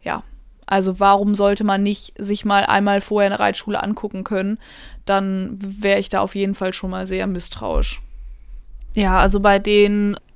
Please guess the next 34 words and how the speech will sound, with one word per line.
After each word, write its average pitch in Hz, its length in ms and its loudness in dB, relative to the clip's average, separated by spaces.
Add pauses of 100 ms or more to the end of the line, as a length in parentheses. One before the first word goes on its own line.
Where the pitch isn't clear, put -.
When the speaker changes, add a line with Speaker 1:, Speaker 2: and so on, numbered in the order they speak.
(160)
Speaker 2:
Reitvereinen 202 580 0
bei 190 60 -4
uns 214 320 0
im 254 380 0 (180)
Dorf, 240 300 2
sag 240 260 -4
ich 240 140 -10
jetzt 240 240 -8
mal, 240 400 -2 (580)
bei 196 140 4
den 214 240 2
beiden 196 320 4
ist 202 120 -8
das, 202 140 -6
meine 190 180 -4
ich, 202 120 -6
auch 196 100 -4
sogar 208 280 -4
so, 202 140 0
dass 196 220 -4
man 196 340 -4
quasi 208 300 -2
eine 190 260 0
Probestunde 214 640 -2
oder 190 220 -2
zwei 202 240 -4
Probestunden 220 640 -4
nehmen 233 240 0
kann, 233 240 -2
erstmal 202 280 -2
um 196 100 -4
zu 214 100 -6
gucken, 220 480 -2
okay, 208 480 -2